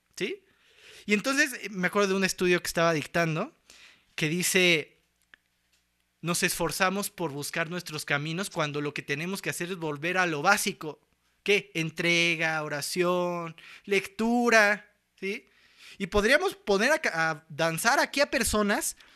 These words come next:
y eso no provocaría mucho más si tú no estás, eh, este,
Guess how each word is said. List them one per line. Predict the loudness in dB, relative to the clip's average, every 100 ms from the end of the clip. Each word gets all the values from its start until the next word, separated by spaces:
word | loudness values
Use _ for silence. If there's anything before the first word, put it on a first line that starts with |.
| -20 -12
y | -2 0
eso | 0 -2
no | -2
provocaría | -2 -2 0 2 4
mucho | 2 2 2
más | 4 4 4
si | 2 -4
tú | -2 -2
no | 2
estás, | 2 4 4 4 2 -6 -10 -20 -8
eh, | -4 0 0
este, | 0 -2 0 0 0 -4